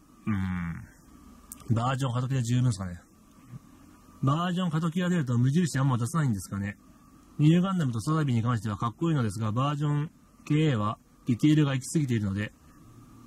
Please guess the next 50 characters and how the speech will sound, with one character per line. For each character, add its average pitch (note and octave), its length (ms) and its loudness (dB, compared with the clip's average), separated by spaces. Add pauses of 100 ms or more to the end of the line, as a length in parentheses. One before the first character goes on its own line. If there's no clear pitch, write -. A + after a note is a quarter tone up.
他 E3 120 2
の C#3 100 2
同 D3 180 4
ス - 120 -8
ケ F3 80 2
ー - 20 4
ル C#3+ 80 2
の A2+ 80 0
キ C#3+ 80 0
ッ B2+ 40 -2
ト A2+ 100 -4
と G2+ 80 -2
並 A2+ 220 0
べ D3 60 2
に C3+ 80 2
く D#3 100 2
い A#2 60 0
気 G2+ 80 -4
が F#2+ 80 -2
し G#2 120 -4
ま G2+ 100 -2
す。 G#2 300 -6
瓦 C3 180 -2
礫 D3 160 2
の D#3 140 4
ジ D#3+ 160 2
オ C#3 80 2
の A2+ 160 0
ラ C3 100 0
イ A#2+ 60 0
フ G#2+ 100 -2
ル G#2+ 80 -2
は G#2+ 80 -2
ボ A2+ 160 2
リ C#3+ 120 6
ュ - 20 6
ー C#3+ 40 6
ム C#3+ 120 4
が C#3 180 0
あ D3 60 -2
っ C#3 40 -8
て G#2+ 220 -10
か G#2 120 -10
っ F#2+ 140 -12
こ C3+ 100 -4
い - 20 -2
い A#2 40 -4
で G2 60 -8
す F#2 100 -8
ね。 F#2 160 -8